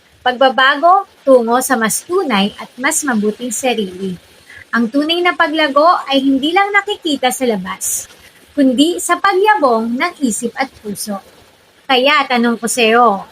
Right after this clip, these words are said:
sa nakalipas na thirty,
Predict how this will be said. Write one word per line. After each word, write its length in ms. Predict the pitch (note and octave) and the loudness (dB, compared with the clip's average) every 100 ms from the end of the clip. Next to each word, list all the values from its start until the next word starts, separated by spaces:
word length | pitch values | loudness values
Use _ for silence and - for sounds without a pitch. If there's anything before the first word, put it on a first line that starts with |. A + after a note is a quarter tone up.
| _ _ _ _ _ _ _ | _ _ _ _ _ _ _
sa 140 | - G4+ | -4 0
nakalipas 640 | G#4 G4 E4 E4 D4+ E4 D#4+ | 0 2 0 0 -2 -4 -4
na 40 | D4 | 0
thirty, 800 | C4+ B3 - C#4 D4+ F#4 A4+ | 2 2 -2 0 2 4 2